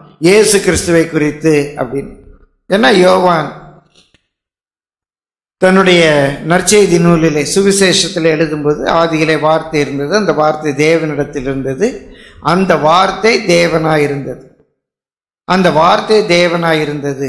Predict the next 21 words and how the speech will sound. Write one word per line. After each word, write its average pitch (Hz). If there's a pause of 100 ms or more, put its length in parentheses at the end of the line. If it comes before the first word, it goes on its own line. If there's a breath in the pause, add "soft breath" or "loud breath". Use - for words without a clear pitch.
(140)
என்று 202
வார்த்தையை 180
பற்றி 165
சொல்லுகிறார். 151
அந்த 208
வார்த்தை 180
மாம்சமாகி 156 (680 loud breath)
கிருபையினாலும் 185
சத்தியத்தினாலும் 170
நிறைந்தவராய் 175
நமக்குள்ளே 165
வாசம் 147
பண்ணினார். 135 (840 loud breath)
இங்க 254 (160)
தேவனுடைய 254
வார்த்தையை 220
குறித்து 202
அவன் 185
சாட்சி 226
அறிவி-, 180
சாட்சியாக 226